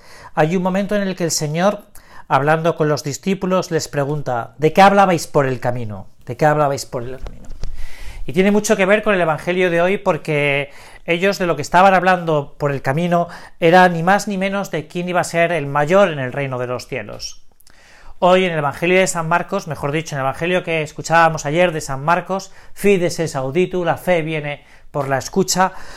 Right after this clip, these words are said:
nos plantea una cosa también muy parecida. Es el momento en el que el apóstol San Juan se encuentra con el Señor y le dice: "Mira, hay gente que está echando,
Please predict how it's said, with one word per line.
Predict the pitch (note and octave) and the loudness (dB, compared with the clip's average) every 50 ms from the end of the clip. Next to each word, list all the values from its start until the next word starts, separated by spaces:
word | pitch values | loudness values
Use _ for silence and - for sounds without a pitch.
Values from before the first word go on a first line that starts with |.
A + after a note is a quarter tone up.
| - - - | -14 -10 -4
nos | - E3+ D#3+ | -2 -2 0
plantea | - - E3+ E3 D#3+ - G3 G#3 A3 G#3+ | 0 2 2 2 4 6 8 10 10 10
una | G#3 G#3 G3+ | 8 8 6
cosa | G3 G3+ G3 - G#3+ | 4 4 2 2 2
también | G#3 F3+ D#3+ E3+ F3+ F3+ F3 | 2 2 0 0 -2 -2 -2
muy | F3 F3+ E3 | -2 -2 -2
parecida. | - D#3+ D3+ D3 C#3 - A3+ A3 D#3+ C#3+ B2+ B2 A#2+ - - - - - - - - - - - - - - - - - - - - - | 0 0 -2 -2 -2 0 2 2 2 2 0 -2 -6 -10 -18 -20 -20 -20 -20 -20 -20 -20 -20 -20 -20 -20 -20 -18 -18 -16 -16 -18 -12 -4
Es | - F3+ F3 F3 E3+ - - - | 0 2 2 2 2 0 -6 -8
el | - E3 | -6 -4
momento | D#3+ D#3+ E3+ F#3+ G3+ F#3+ - G#3+ | -2 0 0 0 0 0 0 -2
en | G3+ G3 | 0 0
el | F#3 F3+ - | -2 -6 -6
que | - E3 D#3+ D#3 D#3 E3+ - | -6 -6 -4 -4 0 4 6
el | - - D3 | 6 6 4
apóstol | C#3+ - F3+ F3 E3+ - - E3+ D3 | 0 0 -2 -4 -4 -2 -4 -4 -4
San | - D#3 D3+ C#3+ | -4 -4 -6 -6
Juan | - - - F3 F3+ F#3 G3 F#3+ - - - - _ | -4 -2 2 2 2 2 2 -2 -8 -14 -20 -20 _
se | - - - D#3+ | -12 -8 -6 -6
encuentra | D#3 D3 - D#3+ E3 E3 D#3+ D#3 D#3+ D3+ C#3+ | -4 -2 0 0 0 0 0 0 0 0 0
con | - - C#3+ C#3+ | 0 -2 -4 -4
el | C#3 | -6
Señor | - - C3 C3 C#3+ F3 F#3+ F#3+ G3 F#3+ - - - - | -8 -8 -8 -4 0 2 4 4 4 2 -2 -14 -14 -10
y | - D3+ | -6 -2
le | D3 D3+ | -2 -2
dice: | D3 D#3 C#3+ D3 - C#3 C3 C3 B2 | -2 -2 -4 -6 -6 -6 -6 -6 -8
"Mira, | - D3 E3+ F3 F3+ E3 | -8 -6 -2 0 2 2
hay | F3 F#3+ | 2 0
gente | F3+ - G3+ G3+ G3+ G3+ G#3+ G3+ | 0 -2 -4 -4 -4 -4 -6 -6
que | F#3 | -6
está | E3 - - - E3+ E3 D#3 D#3 | -8 -6 -2 0 2 2 2 0
echando, | D#3 C#3+ - - D#3+ D#3+ D#3+ D#3+ E3 E3 D#3 | -2 -4 -4 -4 -4 -4 -4 -2 -4 -4 -4